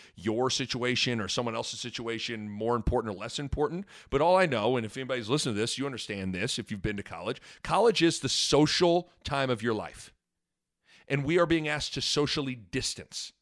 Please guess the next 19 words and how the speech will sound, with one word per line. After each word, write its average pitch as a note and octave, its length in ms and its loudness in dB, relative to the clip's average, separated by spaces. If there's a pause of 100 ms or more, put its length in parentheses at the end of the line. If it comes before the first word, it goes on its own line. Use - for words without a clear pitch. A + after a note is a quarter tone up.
(180)
Like, D3+ 140 0
it's - 180 -4
hard A3+ 300 6
on C3 100 2
these G2+ 160 -6
guys. - 380 -14 (520)
So F#3 260 8 (260)
you D#3+ 80 -2
combine F#3+ 420 6 (220)
the D3 80 0
fact F#3+ 220 6
that D#3+ 100 0
they C3+ 100 4
just G#3 300 8
did E3 160 4
this A2+ 200 -4
with D#3 160 0
the G#3 60 4
pandemic, D3+ 600 4